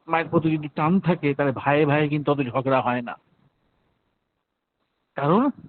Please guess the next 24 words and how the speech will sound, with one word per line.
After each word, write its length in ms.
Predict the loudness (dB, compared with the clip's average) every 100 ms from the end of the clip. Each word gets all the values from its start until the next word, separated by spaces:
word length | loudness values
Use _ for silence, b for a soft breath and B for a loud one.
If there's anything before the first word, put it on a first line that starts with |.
| -12
বাপের 380 | -6 -4 -2 -2
প্রতি 260 | -2 -6 -4
টান 260 | -4 -2
আছে। 300 | -4 -10 -20 _ _ _ _ _ -8
আর 140 | -4
আমরা 420 | -2 0 2 0
তো 320 | 2 2 2 -4 _ _ _ _ _ 0
বারো 300 | 2 4 4
বাপের 340 | 2 2 0 -2 -10 _ _
বারো 300 | -2 2 2
সন্তান 440 | 2 2 2 0 0
এক 200 | 0 0
জায়গায় 220 | 0 2
মিলিত 320 | 2 2 2
হয়েছি। 400 | 0 -2 -4 -12 -16 -16 _ _ _ _ _ _ _ _ _ _ _ _ _
আমাদের 280 | -6 -4 -2
পরম 380 | 2 4 4 4
পিতা 260 | 2 0
ঠাকুর, 440 | 0 -2 -2 -2 -4
পিতার 340 | -4 0 2 0
পিতা। 420 | -4 -8 -12 -14 _ _ _ _ _ _ _ _ _ -4
তাই 120 | -4
গুরু 260 | 0 2 4
ভাই, 340 | 6 4